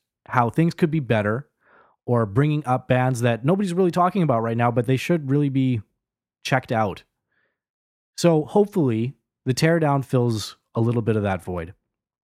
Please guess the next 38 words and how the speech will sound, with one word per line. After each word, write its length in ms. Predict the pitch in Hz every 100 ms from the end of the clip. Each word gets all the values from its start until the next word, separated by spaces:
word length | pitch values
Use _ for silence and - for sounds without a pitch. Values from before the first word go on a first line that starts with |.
| _ _ _ _
The 140 | 127 165
name 480 | 165 185 208 190 _
for 180 | -
the 120 | 151 135
Teardown 600 | 143 131 120 117 120 117
came 280 | 151 151
from 400 | 143 139 135 131 -
a 80 |
term 300 | 131 170 175 165
that 80 |
musicians 560 | 139 135 135 123 131 110
use 260 | 117 110 107
when 440 | 110 104 104 98 _ _ _ _ _ _
we 120 | 120
finish 320 | - 180 185
a 40 | 160
show, 500 | - 131 120 120 - _ _ _ _ _ _ _ _ _ -
the 80 | 131
audience 400 | 156 175 165 135
is 80 |
filing 420 | - 139 135 131 117
out, 200 | 113 101
and 100 | 131
all 80 |
the 60 | 147
musicians 440 | 151 131 131 127
get 140 | 104 107
back 240 | 123 131
up 140 | 127 127
on 160 | 120
stage, 340 | - 110 107 104
and 100 | 113
we 60 |
start 300 | 107 131 123
tearing 340 | - 151 151 139
down 360 | 123 117 113
the 100 | 107
equipment. 440 | 101 127 113 92